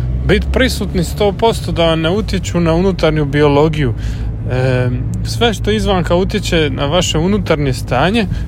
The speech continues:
je zato što ste vi to dopustili. E, dobro, dakle, ništa izvanka ne može naše emocije, e, mijenjat osim ako niste dali dopuštenje.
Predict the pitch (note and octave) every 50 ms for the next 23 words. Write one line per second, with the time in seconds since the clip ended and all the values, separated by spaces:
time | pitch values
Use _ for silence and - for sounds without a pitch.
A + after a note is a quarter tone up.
0 | - - D3 E3 F#3 F3+ D#3+ C#3 D#3 F3 F3 F3 E3+ - - D#3+ - - - D#3+
1 | E3+ E3+ D#3 - - E3 D#3 C#3 C#3 B2+ - - F#3 G3 F3+ - - F3 D#3 C#3
2 | B2+ A#2 A2+ - - - - - - - - - - - - - - - - -
3 | - A#2+ B2 B2 B2 B2+ C3+ D3+ F#3+ A3+ A#3+ G#3+ E3+ D#3 D#3+ D#3+ - - F3 E3+
4 | E3 G3 A3 A#3 B3+ B3+ G#3+ - - - E3+ E3 E3 E3+ E3 C3+ C#3 D#3+ G3+ A3
5 | G3+ D#3+ - - C3+ C3+ D3+ F3 F#3+ F#3+ F3 D#3 D#3 D#3 E3+ F3+ - - - D#3
6 | D3 D#3+ E3+ E3+ D#3+ D3+ - - D3+ C#3+ C3+ B2+ - - - - - - - -
7 | - - - - B2 B2+ B2+ C3 B2+ B2+ C3 B2+ B2+ B2+ A#2+ - - - - C3
8 | B2 B2+ C3+ D3+ E3+ F3+ F3+ F3+ D#3+ D3+ C3+ - - - - - - E3 D3 C#3+
9 | - - D3+ C#3+ C3+ B2 B2 C3 - - C3+ C3 B2+ C#3 C#3+ C#3+ B2+ - - -
10 | C#3 B2+ B2 - - - - - - A#2+ B2+ B2+ C#3 D#3 D#3+ C#3 C#3+ C3 C3 -
11 | C3 - - - D3+ F3+ G#3+ A#3 A#3+ A3+ F#3+